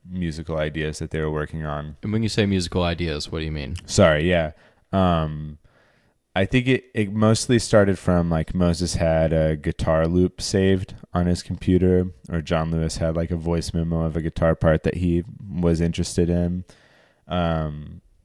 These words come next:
Speaker 1: and, like, one of them was literally just, like, a drum beat that Corey had recorded that he was really into. And so they're combining these elements and seeing how they can marry them together.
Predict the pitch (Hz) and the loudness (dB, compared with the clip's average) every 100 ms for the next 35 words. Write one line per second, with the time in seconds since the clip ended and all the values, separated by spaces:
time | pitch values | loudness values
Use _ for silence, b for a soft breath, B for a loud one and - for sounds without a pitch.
0 | - 92 90 85 82 80 78 - 90 85 | -6 0 2 2 -2 -6 -10 -2 -2 2
1 | 101 120 117 95 87 82 95 95 90 82 | 4 4 4 2 0 0 2 4 2 0
2 | - 85 76 78 76 76 87 80 80 78 | -4 -6 -6 -6 -8 -6 -4 -4 -4 -8
3 | - - - 82 78 76 73 73 - 78 | -8 -10 -8 -6 -4 -6 -6 -8 -6 -6
4 | 76 76 - 80 80 78 85 80 78 - | -6 -6 -6 -4 -4 -2 -2 -2 -4 -4
5 | 80 78 _ _ _ _ _ _ _ _ | -6 -6 _ _ _ _ _ _ _ _
6 | _ - - 90 85 82 80 78 b b | _ -12 -2 0 0 -2 -6 -12 b b
7 | b b - 120 113 - 104 90 90 87 | b b -6 0 0 0 0 2 2 -2
8 | 87 85 90 85 82 80 90 - 87 82 | -6 -2 -2 0 -4 -8 -12 -6 -6 -4
9 | 85 - 92 87 85 87 85 80 80 80 | -8 -8 -4 -2 -2 -4 -4 -4 -4 -6
10 | 80 78 82 78 78 78 | -6 -4 -2 -2 -2 -6